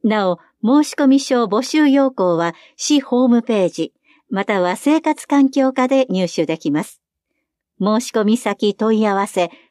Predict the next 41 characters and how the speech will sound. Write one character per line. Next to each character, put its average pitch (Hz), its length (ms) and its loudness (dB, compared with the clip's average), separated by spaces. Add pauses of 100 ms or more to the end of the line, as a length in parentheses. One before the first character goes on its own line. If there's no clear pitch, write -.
(100)
生 294 220 0
活 294 260 -4
環 254 220 2
境 220 240 -2
課 196 300 -6 (100)
ゴ 190 180 0
ミ 285 200 4
リ 196 120 -2
サ 254 200 -2
イ 254 80 0
ク 254 100 -4
ル 226 140 0
係 160 360 -6
で 156 120 -4
す。 - 180 -20 (1900)
矢 196 240 -2
野 311 160 2
口 320 360 -2
地 - 180 -12
区、 175 240 0 (300)
ま 185 200 -4
ち 320 240 -2
キ 277 200 -2
レ 269 240 0
実 185 440 -2
践 247 140 2
行 190 240 -2
動。 135 360 -6 (680)
矢 196 160 -2
野 277 160 2
口 - 220 -2
自 233 180 0
治 - 140 -12
会 254 240 2
に 233 140 2
協 247 220 2
力 240 300 2
い 226 60 0
た 220 120 -2
だ 214 140 -2
き、 214 260 -2